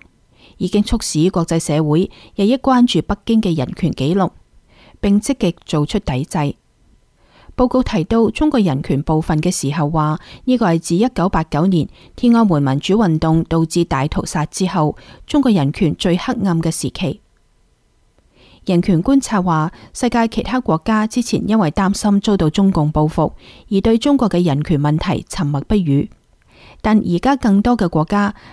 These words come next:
夠膽企出嚟反抗。舊年歐盟同中共達成貿易協議，人權觀察對此作出批評。呢個組織嘅負責人肯尼斯羅斯話，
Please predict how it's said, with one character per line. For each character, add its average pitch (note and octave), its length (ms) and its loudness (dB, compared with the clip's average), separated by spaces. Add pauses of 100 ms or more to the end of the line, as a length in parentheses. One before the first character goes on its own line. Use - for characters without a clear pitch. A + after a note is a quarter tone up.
(120)
夠 F3 140 0
膽 D#3 280 0
企 C#3+ 220 0
出 A3 160 0
嚟 D3 120 0
反 D#3+ 280 -2
抗。 D#3 300 0 (1400)
舊 F#3+ 160 2
年 G3 260 4 (100)
歐 C#4 180 4
盟 F#3+ 240 4
同 D#3+ 180 0
中 A#3 220 2
共 D#3 200 2
達 D#3 180 0
成 C#3 200 -2
貿 C#3 140 0
易 D3+ 100 2
協 - 220 -4
議， D#3+ 320 0 (640)
人 F3+ 140 2
權 F#3 160 2
觀 C4+ 200 2
察 A3 180 -2
對 F3+ 240 0
此 D#3 280 0
作 D3 140 -2
出 F3+ 120 -4
批 G#3 280 2
評。 G#3 220 -4 (1000)
呢 A#3 80 2
個 G3 100 2
組 D3+ 180 0
織 A3 120 0
嘅 F3+ 160 0
負 D#3+ 160 -2
責 E3 180 2
人 C#3 220 0 (240)
肯 A3 200 4
尼 A#3+ 140 4
斯 A#3+ 300 0
羅 - 240 -2
斯 G3+ 240 0
話， D3+ 240 0